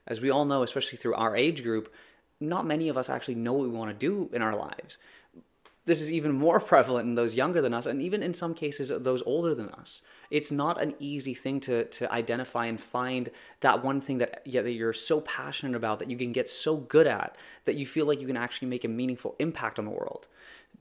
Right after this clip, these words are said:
But this goes in line with the message that I'm trying to say. If we haven't identified what the role is or what the, the, the thing that we can contribute to is,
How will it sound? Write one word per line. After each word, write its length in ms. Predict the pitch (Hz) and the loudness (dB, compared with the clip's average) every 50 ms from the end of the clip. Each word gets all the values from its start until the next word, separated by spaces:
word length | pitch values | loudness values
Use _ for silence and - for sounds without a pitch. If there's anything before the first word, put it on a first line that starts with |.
| _ _ | _ _
But 380 | - 175 175 - - - - - - _ _ _ _ _ _ _ _ _ _ _ - | 6 8 8 6 4 -2 -12 -18 -20 _ _ _ _ _ _ _ _ _ _ _ 0
this 240 | 156 170 175 175 - | 2 2 2 2 2
goes 240 | 165 156 151 131 | 0 2 2 2
in 80 | 139 127 | 0 -2
line 240 | 123 117 120 120 120 | -2 -2 -2 -2 -2
with 120 | 120 117 | -2 -2
the 60 | 123 | -2
message 320 | 113 117 117 - - 117 113 | -2 -2 -2 -4 -6 -6 -6
that 120 | 110 110 | -6 -6
I'm 100 | 110 107 | -6 -6
trying 240 | 104 - 110 104 104 | -6 -4 -4 -4 -4
to 80 | 101 98 | -4 -4
say. 340 | - - - - 110 117 - _ _ _ _ _ - - _ _ _ _ _ _ _ _ _ _ - | -4 -4 -4 -6 -8 -10 -14 _ _ _ _ _ -20 -20 _ _ _ _ _ _ _ _ _ _ 2
If 180 | 156 160 160 | 4 4 4
we 100 | - 185 | 4 2
haven't 200 | 190 202 185 170 | 2 2 0 0
identified 640 | 147 135 123 - 127 131 139 - 139 120 120 113 110 | 0 0 2 2 2 0 0 -2 -2 -2 0 0 0
what 180 | 120 123 - | -2 -2 -2
the 80 | - 117 | -2 -4
role 420 | 110 110 123 127 143 151 147 - - | -2 0 2 4 6 6 4 4 2
is 220 | 120 117 110 101 | 0 -2 -2 -2
or 80 | 113 110 | -2 -2
what 160 | 113 117 113 | -4 -4 -4
the, 120 | - 117 - - | -6 -10 -12 -12
the, 160 | 123 127 - | -10 -10 -10
the 260 | - - - - 113 | -10 -10 -10 -10 -10
thing 280 | - - - 175 190 170 | -8 -4 -4 -2 0 0
that 80 | - | -2
we 80 | - 127 | -2 -4
can 140 | - 123 - | -8 -10 -12
contribute 480 | - 113 - - 170 170 165 143 131 - | -12 -8 -4 -4 -4 -2 -4 -6 -10 -6
to 220 | - 120 110 98 | -4 -4 -2 -2
is, 260 | 90 - - - - | -4 -6 -8 -10 -12